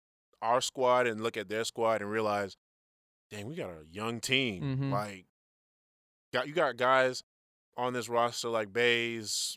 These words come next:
Speaker 1: and Josh Giddey going up against guys who have had ten plus years in the league like Eric Bledsoe and Nick Batum. So it's crazy. Also, you have to understand, taking on a superstar like P G thirteen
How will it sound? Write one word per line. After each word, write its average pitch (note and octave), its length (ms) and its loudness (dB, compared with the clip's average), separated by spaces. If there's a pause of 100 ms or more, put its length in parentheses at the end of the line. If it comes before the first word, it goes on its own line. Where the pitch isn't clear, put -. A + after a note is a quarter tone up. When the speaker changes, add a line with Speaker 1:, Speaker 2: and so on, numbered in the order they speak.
(240)
Speaker 1:
and G#2 480 -4
Josh A#2+ 320 2
Giddey A#2 400 -6 (480)
going B2+ 200 -4
up B2 120 -4
against A#2 260 -6
guys A#2 480 2
who B2+ 120 -4
have A2+ 120 -2
had A2+ 360 -2
ten B2+ 240 -6
plus A#2+ 260 -2
years A#2+ 240 -4
in A#2 60 -8
the A2+ 80 -8
league A#2+ 280 -6
like A2 220 -4
Eric A#2 260 -2
Bledsoe A#2 420 -4
and G#2+ 100 -6
Nick A#2 160 -4
Batum. A2 480 -6 (360)
So G2 340 -4 (220)
it's - 560 -6 (180)
crazy. A#2 340 0
Also, B2 320 0
you C3 160 0
have B2+ 120 0
to B2+ 80 -2
understand, A#2+ 440 -6
taking B2+ 260 -6
on A#2+ 140 -2
a A2+ 40 -6
superstar A#2+ 460 -4
like A2 180 -2
P A#2+ 140 -10
G A#2 240 -12
thirteen A#2 560 -2